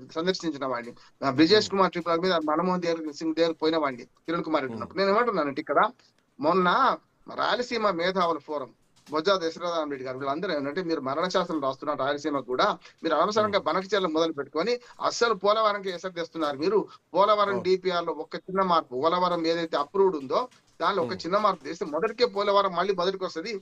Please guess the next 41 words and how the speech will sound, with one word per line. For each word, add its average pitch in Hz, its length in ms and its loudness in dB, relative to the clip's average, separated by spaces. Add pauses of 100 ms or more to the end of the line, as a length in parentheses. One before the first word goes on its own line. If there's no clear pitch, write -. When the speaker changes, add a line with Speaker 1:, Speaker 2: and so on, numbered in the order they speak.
(260)
Speaker 1:
అని 208 100 4
వాళ్ళు 180 240 6
Speaker 2:
Hmm. 247 60 4
Speaker 1:
చెప్తుంటుండే 170 640 2
Speaker 2:
అవును. - 340 -6
Speaker 1:
మన 190 140 6
వాళ్ళు 240 200 6
అశ్రద్ధ 240 380 0
చేస్తుంది. 196 340 -2
ఇదంతా 196 440 2 (340)
ఉద్దేశపూర్వకంగా 202 920 -2
చేస్తున్నారా, 196 560 0 (380)
ఉ-, 147 240 -2
మరి 143 220 -2
వేరే 185 380 4
రకంగా 170 340 -2
కానీ 165 340 0 (360)
అనవసరంగా 202 580 0 (160)
ఆలస్యం 185 560 -2
చేసి, 143 260 -10 (280)
అంటే 151 160 -4
ఒక్కోసారి 180 420 0
ఆలస్యం 190 500 2
అమృతం 180 400 0 (100)
విషం 180 180 2
అంటున్నారు, 151 540 -2
చేస్తున్న 180 200 -4
పని 175 220 2
Speaker 2:
Hmm. 160 80 2
Speaker 1:
అదే 180 100 4
అంటున్నాను 127 320 -4
నేను. - 200 -20 (240)
రెండోసారి 220 420 2
పరిగెత్తి 185 440 -4
పాలు 190 140 4
తాగు, 196 400 2
నిలబడి 180 340 0
నీళ్ళు 185 160 -2
తాగాను 185 420 -2
రెండోది 196 280 0
ఉంటది, 147 280 -8